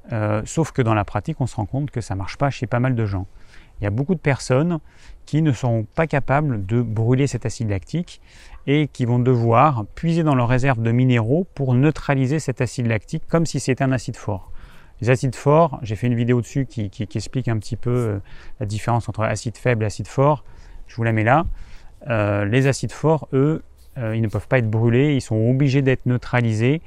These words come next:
avec, euh, nos réserves de minéraux, calcium, magnésium. Et donc les acides forts, on va les trouver, vous avez l'acide chlorhydrique, vous avez l'acide phosphorique, que vous ne connaissez peut-être pas, mais pour les personnes qui boivent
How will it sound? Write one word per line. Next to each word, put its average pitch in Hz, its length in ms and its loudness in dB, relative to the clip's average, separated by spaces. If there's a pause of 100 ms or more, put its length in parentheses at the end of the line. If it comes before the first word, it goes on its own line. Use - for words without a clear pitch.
(480)
avec, 117 480 0
euh, 107 220 0
nos 107 160 0
réserves 107 300 -2
de 110 80 0
minéraux, 104 500 0
calcium, 113 460 -4
magnésium. 107 640 -2 (1120)
Et 123 520 2
donc 104 200 -4
les 104 140 -2
acides 98 220 -4
forts, 123 240 0
on 104 60 -2
va 101 100 -2
les 104 100 -2
trouver, 117 480 -2 (460)
vous 104 100 -6
avez 101 160 0
l'acide 101 300 -6
chlorhydrique, 98 640 -4 (220)
vous 104 100 -2
avez 107 220 -2
l'acide 104 320 -4
phosphorique, - 760 -6 (560)
que 110 80 -4
vous 107 140 0
ne 110 40 2
connaissez 113 380 -2
peut-être - 220 -14
pas, 151 180 0
mais 135 140 -2
pour - 160 -8
les 104 80 -4
personnes 113 340 -6
qui - 140 -8
boivent 110 360 0